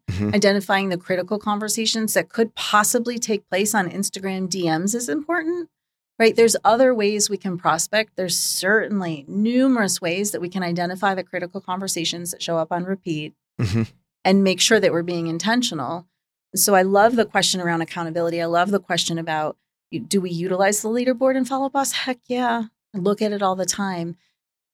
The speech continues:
Speaker 2: I've just made adjustments in my leadership this year to be focused more on the holistic view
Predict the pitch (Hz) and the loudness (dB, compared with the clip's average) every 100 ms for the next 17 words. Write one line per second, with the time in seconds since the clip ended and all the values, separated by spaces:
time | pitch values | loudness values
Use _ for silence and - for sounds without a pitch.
0 | _ _ _ - 208 220 240 240 208 185 | _ _ _ 0 2 4 2 2 2 0
1 | 175 - 175 170 - 185 175 175 - 180 | -4 -6 -4 -2 -2 -2 -2 -4 -6 -4
2 | 175 170 165 160 160 - 151 82 - _ | -4 -2 -2 -4 -2 -2 -2 -6 -8 _
3 | _ _ _ _ _ 180 190 190 - 175 | _ _ _ _ _ 0 2 2 0 -2
4 | 165 147 - _ _ - 190 196 180 180 | -2 -2 -6 _ _ -8 0 0 4 2
5 | 180 170 180 170 165 151 - 185 180 160 | 2 -4 -2 -2 -2 -6 -4 -2 0 -2
6 | - 196 - 214 220 240 247 | -2 -6 -8 -4 -2 0 -2